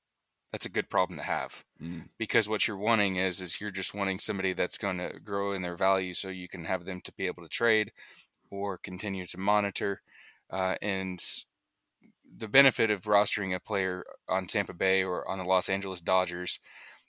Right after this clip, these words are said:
Speaker 1: is they're gonna get much more premium development.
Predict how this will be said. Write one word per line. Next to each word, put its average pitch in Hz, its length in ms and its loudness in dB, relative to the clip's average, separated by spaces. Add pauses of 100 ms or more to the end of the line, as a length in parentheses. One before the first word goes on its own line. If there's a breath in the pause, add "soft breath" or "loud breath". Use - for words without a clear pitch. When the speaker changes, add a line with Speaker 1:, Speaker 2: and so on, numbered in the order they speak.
Speaker 1:
is 101 120 -2
they're 104 140 0
gonna 98 200 0
get 92 240 -2
much 107 300 -2
more 107 140 -2
premium 104 400 -2
development. 101 540 2